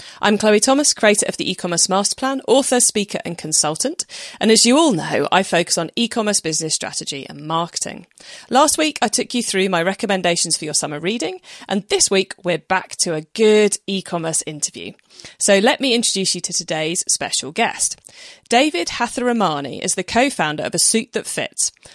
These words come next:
a multi-award winning bespoke tailor that operates a hybrid bricks and clicks model. It all started with a proof of concept market stall in Hampstead back in two thousand and six.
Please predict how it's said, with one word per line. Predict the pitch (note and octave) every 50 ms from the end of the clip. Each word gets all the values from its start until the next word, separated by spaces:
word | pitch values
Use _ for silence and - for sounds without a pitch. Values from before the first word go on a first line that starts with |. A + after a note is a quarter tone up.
| - _ -
a | G3
multi-award | G#3 C4 E4+ - - F4 D#4+ C#4 G3+ G3 F3+ E3+ -
winning | - E3+ D#3+ E3 E3 D#3
bespoke | E3+ - - - - A3 C4 B3+
tailor | - - - E3+ D3 C3 C3 D3+ F3
that | - F3 -
operates | - G3+ - - F#3+ F3 F3 - -
a | -
hybrid | - - - G#3+ A3+ A#3 A3 - F3+ E3 - -
bricks | - F#3+ F#3+ - - -
and | G3 F#3+ F#3+
clicks | - - D#3+ - - - -
model. | D#3+ D#3+ D#3+ - F2 - - _ _ _ _ _ _ _ - -
It | A3+ A#3
all | C4+ D4
started | D4+ - - A3 G3+ G3+ G3 - G#3+ -
with | - A#3+
a |
proof | - - - A#3 A#3+ -
of | C4 -
concept | - - F#3+ F3+ - - F3+ -
market | E3+ E3+ E3+ E3 - - - -
stall | - - E3+ D#3+ D#3+
in | D#3+ E3
Hampstead | - - B3 B3 - - - - D3 C#3+ - - - - - - - -
back | - D#3 - - -
in | G#3 G#3
two | - - F3 D#3+
thousand | - D#3+ D3+ D3+ D#3 - D#3
and | D3+ D#3+ -
six. | - - A3+ - - - - -